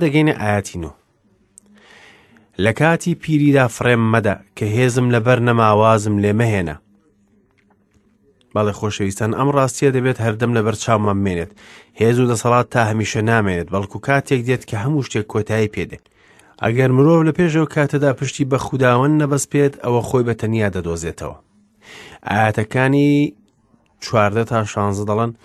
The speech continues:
"بەڵام من هەمیشە هەر بە هیوام تا دێت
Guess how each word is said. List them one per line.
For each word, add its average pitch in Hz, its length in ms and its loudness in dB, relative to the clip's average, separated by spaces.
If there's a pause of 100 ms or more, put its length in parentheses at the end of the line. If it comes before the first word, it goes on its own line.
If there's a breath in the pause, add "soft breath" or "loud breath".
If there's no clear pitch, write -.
(1300 soft breath)
"بەڵام 127 400 4
من 165 220 4
هەمیشە 175 460 2
هەر 151 240 0
بە 151 240 2
هیوام 143 360 4 (220)
تا 143 280 2
دێت 139 260 4